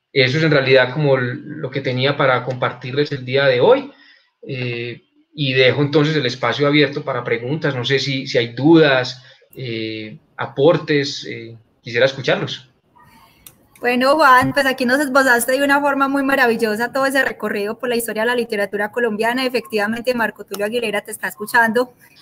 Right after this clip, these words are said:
Speaker 1: Marco Tulio, un saludo para Marco Tulio, un gran cuentista. Los cuentos para después de hacer el amor, eh, me han marcado a mí sentimentalmente, así que un fuerte abrazo para Marco Tulio.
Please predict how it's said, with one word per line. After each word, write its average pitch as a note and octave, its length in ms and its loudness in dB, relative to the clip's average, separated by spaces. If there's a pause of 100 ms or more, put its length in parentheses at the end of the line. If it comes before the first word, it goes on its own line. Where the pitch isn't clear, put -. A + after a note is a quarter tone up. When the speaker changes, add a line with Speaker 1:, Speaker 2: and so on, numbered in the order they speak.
(360)
Speaker 1:
Marco C#3+ 480 0
Tulio, G3+ 320 6
un E3 60 2
saludo F3+ 280 2
para D#3+ 160 4
Marco D3 320 0
Tulio, F3+ 360 0
un D3+ 100 -2
gran E3 240 0
cuentista. E3 960 -2
Los C3+ 180 -12
cuentos D3+ 380 -4
para C#3+ 160 0
después C#3 280 -2
de D#3 60 -2
hacer D#3+ 160 0
el D#3 100 0
amor, C#3 320 -2
eh, D3+ 500 -2
me D3+ 180 -8
han D3 60 -2
marcado D3+ 340 -2
a D3+ 40 -2
mí D#3 160 0
sentimentalmente, C#3 840 -2
así C3 160 -6
que D3+ 100 -10
un D3+ 160 -4
fuerte D3 320 -2
abrazo C#3+ 380 0
para C3 160 -2
Marco B2 300 -10
Tulio. C3 320 -8